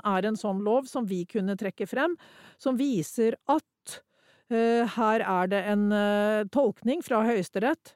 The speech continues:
eh, som, eh, fra tjue fjorten, eh, blant annet, som altså tolker,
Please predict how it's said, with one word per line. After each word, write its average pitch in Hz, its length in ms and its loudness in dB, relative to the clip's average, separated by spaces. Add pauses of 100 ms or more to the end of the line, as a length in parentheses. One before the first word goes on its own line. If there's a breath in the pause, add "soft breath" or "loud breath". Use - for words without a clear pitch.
(480)
eh, 226 220 2
som, 226 480 0
eh, 226 220 0
fra 233 160 -2
tjue 202 260 -2
fjorten, 247 460 -4 (100)
eh, 220 380 -2
blant 226 400 -2
annet, 240 340 -2 (360 soft breath)
som 240 180 -2
altså 233 240 0
tolker, 220 800 2